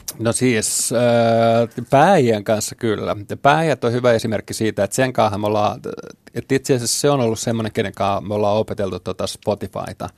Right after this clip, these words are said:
Et me ollaan tehty mitä ihmeellisempi. Me ollaan julkaisu-, entisaikaan oli aina, julkaisut perustu siihen, että milloin levy menee kauppoihin. Ja se kerrottiin aina, että tällöin on levy ulkona. No nyt kun on Spotify, niin se on periaatteessa, voit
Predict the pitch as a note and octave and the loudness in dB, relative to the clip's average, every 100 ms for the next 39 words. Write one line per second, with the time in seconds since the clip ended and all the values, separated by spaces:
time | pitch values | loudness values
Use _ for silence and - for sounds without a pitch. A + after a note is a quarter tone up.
0 | _ - - - _ - A2 A#2+ A#2+ B2 | _ -20 -20 -20 _ -12 -2 -2 0 -2
1 | B2+ B2 A#2+ A#2 B2+ B2 G#2 G2 G2+ A2 | -2 -4 0 0 0 -2 -4 -6 -8 -4
2 | A#2 A2+ A#2 B2+ B2 G2+ - G2 - A1 | 0 0 2 0 0 -4 -6 -8 -10 -12
3 | B1+ - - C3+ F3+ G3 D3+ A#2+ A2 A2 | -16 -18 -8 0 0 2 2 2 2 2
4 | A2 G#2+ - _ _ - B2+ C#3+ A#2 G#2 | 0 -4 -10 _ _ -2 2 2 2 -6
5 | - A2 - - A#2+ G#2 G2 F#2+ A#2+ G#2+ | -4 -4 -4 -4 -2 -2 -4 -6 -2 0
6 | G#2 A2+ G#2 F#2+ F#2 D2 G#2 - F#2+ - | 2 0 0 -4 -8 -6 -2 0 0 -6
7 | - - - - - - - _ _ _ | -10 -8 -8 -10 -16 -18 -20 _ _ _
8 | _ _ _ - G2+ A#2+ A2+ G#2 G2 - | _ _ _ -10 -2 0 0 0 -2 -6
9 | F2 F#2 F#2 F2+ - A2 G#2 G2 - - | -8 -6 -8 -12 -2 0 2 0 -6 -12
10 | - G#2 G2 F#2+ F#2 F2+ F2 - C#3 D3 | -8 -4 -2 -2 -2 -4 -6 -6 -6 -6
11 | _ - - - _ - F#3+ B3+ G#3+ - | _ -20 -20 -20 _ -4 -2 0 -2 0
12 | F#3 D#3 C3+ A#2+ A#2 C3+ - D3+ C3 - | 0 0 0 0 -2 -4 -2 0 0 -4
13 | - - - | -10 -10 -8